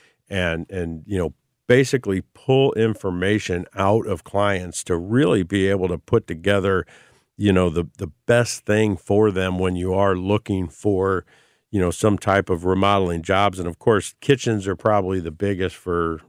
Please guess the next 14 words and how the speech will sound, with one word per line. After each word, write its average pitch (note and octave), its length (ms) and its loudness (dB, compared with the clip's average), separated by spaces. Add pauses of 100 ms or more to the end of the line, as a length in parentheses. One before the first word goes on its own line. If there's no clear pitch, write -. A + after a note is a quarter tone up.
(180)
Thanksgiving, F#2+ 840 -2 (600)
you G2+ 120 -2
know, D#2+ 160 -2
Christmas, G#2 540 0
stuff G#2 320 0
like F#2 240 -2
that. G2 320 0
And F#2 220 -6
when F#2 140 0
you F2 180 -4
think A2+ 420 2
about, F#2 500 0 (560)
you G2 160 0
know F2 360 0